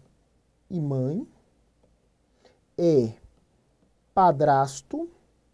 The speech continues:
e madrasta, é com relação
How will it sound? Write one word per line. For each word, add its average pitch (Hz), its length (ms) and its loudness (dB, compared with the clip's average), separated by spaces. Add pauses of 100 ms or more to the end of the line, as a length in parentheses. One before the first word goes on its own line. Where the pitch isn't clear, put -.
(1500)
e 180 320 -4
madrasta, 151 1000 -4 (1900)
é 180 360 8 (2750)
com 196 140 6
relação 170 800 6